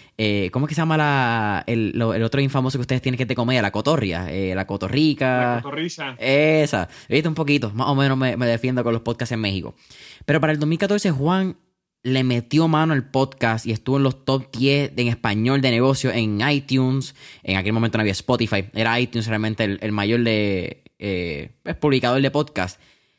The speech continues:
Speaker 1: Y al día de hoy, Disruptivo punto T V se ha convertido en el principal medio de emprendimiento social en español,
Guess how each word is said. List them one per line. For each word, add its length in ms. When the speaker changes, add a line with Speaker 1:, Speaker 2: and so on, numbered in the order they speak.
Speaker 1:
Y 120
al 80
día 200
de 160
hoy, 200
Disruptivo 500
punto 240
T 100
V 80
se 100
ha 40
convertido 420
en 80
el 100
principal 520
medio 360
de 60
emprendimiento 640
social 360
en 120
español, 500